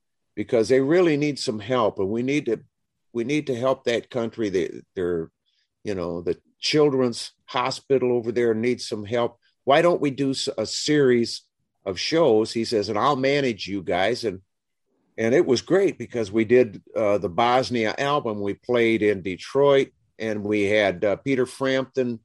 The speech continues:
as a special guest in Detroit and Ted Nugent. And then we played New York City, and we had, uh, Leslie West in New York City. And then we played L A.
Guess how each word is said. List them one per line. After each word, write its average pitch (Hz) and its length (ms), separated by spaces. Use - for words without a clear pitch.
as 113 180
a 113 80
special 127 480
guest 117 640
in 113 180
Detroit 127 640
and 104 280
Ted 127 260
Nugent. 127 560
And 123 180
then 123 200
we 120 100
played 123 400
New 135 100
York 123 340
City, 151 540
and 123 100
we 127 160
had, 120 300
uh, 107 280
Leslie 127 600
West 135 640
in 120 180
New 135 140
York 120 340
City. 143 460
And 120 100
then 117 100
we 120 140
played 127 460
L 127 240
A. 147 460